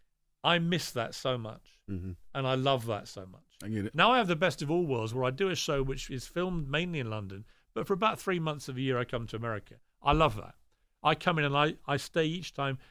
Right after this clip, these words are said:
Speaker 1: just long enough for neither of us to get fed up with each other.
Speaker 2: Mm-hmm.
Speaker 1: And then I get on a plane and go off again, and that's fine. And I prefer that.
Speaker 3: Last question,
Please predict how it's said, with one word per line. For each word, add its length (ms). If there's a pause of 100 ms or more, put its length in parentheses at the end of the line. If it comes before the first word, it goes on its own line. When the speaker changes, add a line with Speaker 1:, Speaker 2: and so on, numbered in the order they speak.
(120)
Speaker 1:
just 300
long 200
enough 220
for 160
neither 440
of 100
us 100
to 100
get 200
fed 220
up 100
with 140
each 160
other. 160 (120)
Speaker 2:
Mm-hmm. 360
Speaker 1:
And 100
then 80
I 60
get 140
on 80
a 40
plane 220
and 100
go 160
off 120
again, 220
and 160
that's 200
fine. 240 (300)
And 80
I 60
prefer 360
that. 200 (920)
Speaker 3:
Last 300
question, 540